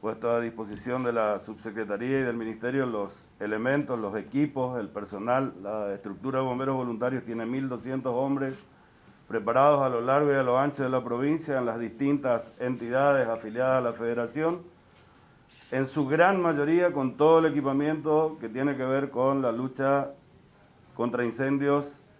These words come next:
vegetales o forestales, como querramos llamarnos. Pues tenemos que acordarnos también que nuestra provincia, por excelencia, está sobre un colchón de combustible vegetal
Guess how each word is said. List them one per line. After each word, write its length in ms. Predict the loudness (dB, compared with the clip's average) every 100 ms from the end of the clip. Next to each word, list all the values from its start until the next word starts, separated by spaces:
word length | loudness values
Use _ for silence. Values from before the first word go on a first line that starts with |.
| -20 -20 -20 _
vegetales 640 | 2 2 2 2 6 6 4
o 120 | 0
forestales, 540 | -2 -4 4 4 4
como 220 | 0 -4 -4
querramos 400 | -2 0 0 0
llamarnos. 400 | -2 -2 -4 -8
Pues 120 | -8
tenemos 260 | -2 0
que 80 | 0
acordarnos 520 | 0 2 4 4 4
también 440 | -2 -2 0 -2 -4 -8 -20 -20 -14
que 80 | -4
nuestra 340 | 0 2 2 2
provincia, 680 | 2 2 0 0 2 2
por 140 | 2 0
excelencia, 920 | -2 -4 2 4 4 -2 0 0 0 -12 -20 -20 -20 -20 _ -20 -20 _
está 840 | -6 2 6 8 8 6 4 0 -10 -20
sobre 640 | -16 4 6 6 4 0 -4
un 800 | -6 -2 2 2 2 0 -4 -6 -2
colchón 500 | -2 0 4 4 4
de 140 | 2
combustible 840 | 2 0 -2 2 4 6 6 4 0 -20
vegetal 760 | -8 0 0 0 2 6 6 4